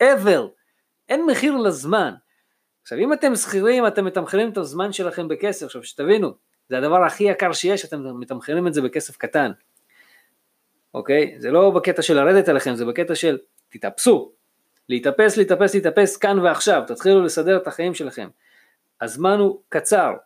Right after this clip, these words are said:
גם עצמאים, אותו דבר, זמן קצר, אין לנו זמן, אתם חייבים לעבוד בשביל עצמכם, כדי שלכם יהיה טוב יותר. יש פה ארבעה חששות שסיפרתי לכם עליהם,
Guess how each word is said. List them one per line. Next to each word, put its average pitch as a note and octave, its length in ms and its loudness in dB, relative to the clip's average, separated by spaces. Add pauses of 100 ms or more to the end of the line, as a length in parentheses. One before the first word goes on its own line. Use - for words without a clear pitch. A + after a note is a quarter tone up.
(180)
גם D#3 160 2
עצמאים, G3 600 0 (460)
אותו A3 200 0
דבר, F3 400 0
זמן F3 400 -2 (140)
קצר, E3+ 440 -2 (100)
אין G3+ 160 0
לנו F#3+ 240 -2
זמן, D#3 320 -2
אתם A2+ 120 -14
חייבים F#3 520 0 (340)
לעבוד B2 680 0 (1600)
בשביל B2+ 420 -6
עצמכם, A3 640 0 (680)
כדי B2 180 -8
שלכם F#3 420 0
יהיה F3 140 2
טוב E3+ 220 2
יותר. C3+ 260 -2
יש A#2+ 120 -4
פה F3 140 2
ארבעה F3+ 300 4
חששות F#3 480 -2
שסיפרתי F3+ 540 -2
לכם F3+ 260 -4
עליהם, F#3 320 0